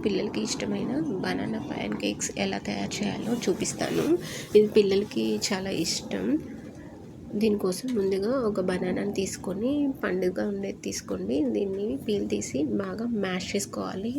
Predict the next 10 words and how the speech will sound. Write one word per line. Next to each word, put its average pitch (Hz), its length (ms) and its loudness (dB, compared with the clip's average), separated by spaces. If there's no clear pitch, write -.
మెత్తగా 208 440 2
మ్యాష్ 196 360 -2
చేసుకోవాలన్నమాట. 185 920 -4
దీంతో 208 280 -2
మనం 208 220 -2
కేక్స్ - 380 -2
వేసుకోవాలి 185 540 -2
కదా. - 260 -4
ఫైన్‌గా 196 460 4
మ్యాష్ 180 360 0